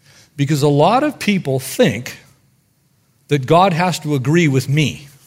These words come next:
The fact of the matter is, God does not have to agree with you. When God has previously spoken about what he thinks about anything and everything, that is still what he thinks.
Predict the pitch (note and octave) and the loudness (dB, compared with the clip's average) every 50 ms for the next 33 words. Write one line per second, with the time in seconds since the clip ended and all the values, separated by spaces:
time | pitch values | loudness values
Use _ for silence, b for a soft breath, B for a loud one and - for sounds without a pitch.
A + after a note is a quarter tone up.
0 | _ _ _ _ _ _ _ _ _ _ _ _ _ _ _ _ _ _ _ _ | _ _ _ _ _ _ _ _ _ _ _ _ _ _ _ _ _ _ _ _
1 | _ _ _ _ _ _ _ - A2 - E3+ F3 F#3+ F#3 - F3+ D#3+ D3 D3 D3 | _ _ _ _ _ _ _ -16 -6 -4 -4 -4 -4 -4 -6 -6 -4 -2 0 0
2 | C#3+ C3+ C3+ C3+ C3 C3 B2+ - C#3 B2+ B2+ B2 A#2+ A#2 G#2+ D3 F#3 F#3 D#3 D3+ | 0 0 0 -2 -2 -2 -2 -2 -2 -2 -2 -2 -6 -6 -4 -4 -4 -2 -2 -2
3 | D#3 E3 - C3+ A#2+ G2 G#2 G#2 F#2 E2 E2+ - - - - - - _ _ _ | -4 -4 -6 -8 -8 -8 -10 -12 -14 -14 -16 -16 -18 -18 -20 -20 -20 _ _ _
4 | _ _ _ _ _ _ _ _ _ _ _ _ _ _ _ _ _ _ - D3 | _ _ _ _ _ _ _ _ _ _ _ _ _ _ _ _ _ _ -2 -2
5 | D3+ D3+ E3 F3+ G#3 A3 A3 F#3 C#3+ - - - - F#3 G#3+ A#3 A#3+ A#3+ A#3 A3+ | 0 2 2 2 4 4 2 2 2 0 -4 -4 0 2 2 2 2 2 0 -2
6 | - - F#3 E3+ D3 - - - F#3+ G3 F#3+ F3 C#3 A#2 A2+ B2+ B2+ B2 A2+ B2+ | -2 -2 -2 -4 -4 -4 -2 0 0 0 0 0 -2 -2 -2 -2 -2 -2 0 0
7 | D3 F3+ E3 - - F3+ F3+ D#3+ - - F3 F3 E3+ - - C#3+ C3+ C3 B2 - | 0 0 -2 -4 -6 -6 -6 -6 -4 -4 -2 -2 -2 -2 -2 -2 0 0 0 -2
8 | - C#3 D3 E3 F3+ E3+ E3+ F3+ E3 D#3+ D#3 C#3+ C3 C#3 C#3+ F3 F#3 F3+ - F3+ | -4 -4 -4 -2 -2 -4 -4 -4 -4 -4 -2 -2 -2 -2 -2 -2 -4 -4 -4 -4
9 | F3 F#3+ G#3+ G#3+ G3 b b b b b b b b C#3 A#2+ D3+ D3 D3+ C#3 A#2+ | -4 -2 -4 -4 -6 b b b b b b b b -10 -6 -4 -2 -2 -2 -2
10 | A2 - - D#3 D3 C#3+ C3+ C3 B2 C3 C3 A#2 A2 D3 C3+ - - - - - | -4 -4 0 2 2 2 2 0 -2 -4 -6 -6 -8 -10 -12 -12 -12 -14 -14 -16